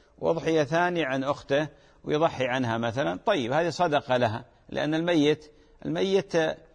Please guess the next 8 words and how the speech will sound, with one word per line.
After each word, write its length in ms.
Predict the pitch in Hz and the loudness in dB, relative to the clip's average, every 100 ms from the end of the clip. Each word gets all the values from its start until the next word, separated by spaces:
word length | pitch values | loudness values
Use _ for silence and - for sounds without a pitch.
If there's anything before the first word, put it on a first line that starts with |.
| _ - - | _ -18 -2
غير 240 | 170 208 | 0 2
مكلف 460 | 190 - 165 139 113 | 0 0 2 2 0
بالأضحية، 560 | 123 120 90 101 101 - _ _ | 0 -2 -2 -4 -4 -8 _ _
فتكون 420 | 151 175 165 196 | -4 -2 0 0
صدقة 480 | 165 196 165 139 127 | 2 4 4 4 4
له، 240 | 113 92 - - _ _ - | 4 0 -8 -18 _ _ -8
تكون 240 | 117 139 | -4 -4
صدقة 800 | - 160 156 - 131 123 156 | 0 2 2 2 2 2 0